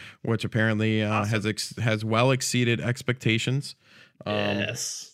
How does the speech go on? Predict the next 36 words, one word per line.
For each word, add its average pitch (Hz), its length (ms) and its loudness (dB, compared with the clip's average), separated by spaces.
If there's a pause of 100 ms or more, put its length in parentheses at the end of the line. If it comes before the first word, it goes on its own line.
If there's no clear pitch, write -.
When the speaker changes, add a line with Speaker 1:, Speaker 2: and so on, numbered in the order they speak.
(200)
Speaker 1:
uh, 104 380 0
I 110 60 0
mean, 107 200 0
for 117 160 -2
being 110 180 2
a 110 60 0
double 110 280 0
A 107 100 2
game, 113 320 2
forty 110 260 0
bucks, 107 580 -2
you 107 120 0
know, 110 320 -2 (160)
I, 104 120 -2
Speaker 3:
Not 98 100 -2
bad. 131 240 2
Speaker 1:
it, 117 40 0
it, 110 160 0
the, 135 140 4
the 131 120 4
game 143 300 4
looks 123 480 4
good, 113 560 4
you 113 140 2
know, 127 380 2 (440)
it 117 220 0
really 131 480 6
does 113 520 2
look 107 400 0
good. 117 360 2 (360)
And, 107 380 -2
um, 104 400 -2 (140)
but, 135 200 2
uh, 131 300 8
I 120 60 4
know 113 400 2